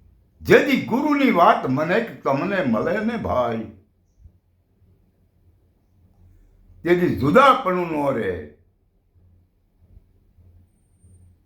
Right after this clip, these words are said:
તેથી એમાં નથી હિન્દુ, નથી મુસલમાન, નથી શીખ,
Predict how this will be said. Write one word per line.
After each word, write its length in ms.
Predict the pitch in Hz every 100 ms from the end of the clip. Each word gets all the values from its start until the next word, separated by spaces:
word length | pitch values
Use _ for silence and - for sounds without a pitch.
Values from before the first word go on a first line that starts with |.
| _ _ _ _ _ _ _ _ _ _ _ _ _ - - - 175
તેથી 380 | 214 247 208
એમાં 420 | 196 226 277 320 311 - - _ _ _ _ _ _ _ _ _ _ -
નથી 440 | 226 226 220 147
હિન્દુ, 280 | 202 254 277 269
નથી 300 | 233 226 196
મુસલમાન, 760 | 190 - 185 175 190 226 165 127
નથી 280 | 135 - 123
શીખ, 480 | - 190 226 226